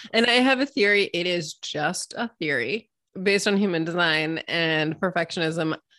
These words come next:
I think that people with open ego centers, the ego center is also known as the heart center and the will center.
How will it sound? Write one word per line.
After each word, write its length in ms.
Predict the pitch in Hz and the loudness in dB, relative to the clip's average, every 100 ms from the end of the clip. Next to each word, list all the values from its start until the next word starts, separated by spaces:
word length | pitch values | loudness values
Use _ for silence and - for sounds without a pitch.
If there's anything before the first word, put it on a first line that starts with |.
| _ _ _ _ - | _ _ _ _ 0
I 460 | 190 196 233 254 277 | 4 6 6 4 4
think 380 | 247 214 226 220 | 2 2 0 0
that 320 | 180 170 - | 2 2 0
people 320 | 208 196 202 | -6 -2 0
with 180 | 180 170 | 0 -2
open 840 | - 180 180 202 190 190 202 208 202 - | -2 -2 0 2 2 2 -2 -4 -10 -6
ego 320 | 196 180 156 | -2 2 2
centers, 640 | 160 156 151 196 214 - - _ _ _ - | 0 -2 0 -2 -4 -10 -14 _ _ _ -10
the 140 | 175 | -6
ego 200 | 147 170 | -2 -2
center 220 | 170 175 | 0 0
is 80 | 175 | 0
also 200 | 165 160 | 0 0
known 200 | 185 185 | 0 0
as 120 | 202 | 0
the 80 | 220 | 0
heart 220 | 247 226 | 0 0
center 220 | - 214 214 | 0 -2 0
and 140 | 202 | 0
the 60 | 196 | 0
will 180 | 170 | 0
center. 360 | 165 165 160 160 | -2 -2 -2 -4